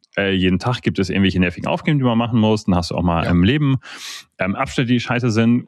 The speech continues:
Speaker 1: ohne Frage. Aber im Großen und Ganzen sollte, solltest du deinen eigenen Lebensentwurf und dich selbst mögen.
Speaker 2: Ja, hundert Prozent. Würde ich auf jeden Fall zustimmen. Und so ein bisschen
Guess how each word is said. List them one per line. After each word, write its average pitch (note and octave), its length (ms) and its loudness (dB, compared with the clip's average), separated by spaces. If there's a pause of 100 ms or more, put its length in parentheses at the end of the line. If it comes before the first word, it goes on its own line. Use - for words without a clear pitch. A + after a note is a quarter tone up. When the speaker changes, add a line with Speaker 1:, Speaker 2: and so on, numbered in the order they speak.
(120)
Speaker 1:
ohne D#3 220 2
Frage. C3+ 580 -2
Aber G#2 220 0
im G#2 100 0
Großen A#2+ 420 0
und F#2+ 120 -2
Ganzen A#2+ 400 0
sollte, G2 360 0
solltest G2+ 300 -2
du F#2 60 -6
deinen F2 140 0
eigenen F#2 260 0
Lebensentwurf F#2 680 0
und D2+ 100 -6
dich E2 120 -6
selbst F#2 260 -4
mögen. F2 300 0 (180)
Speaker 2:
Ja, G2 240 -6
hundert G#2 200 -8
Prozent. - 540 -10
Würde A2+ 140 -2
ich A2+ 80 -4
auf A2 120 -4
jeden A2+ 140 0
Fall G#2+ 140 -4
zustimmen. G#2 500 -4 (260)
Und D3 140 0
so D#3+ 100 0
ein C#3+ 280 -4
bisschen F3+ 640 0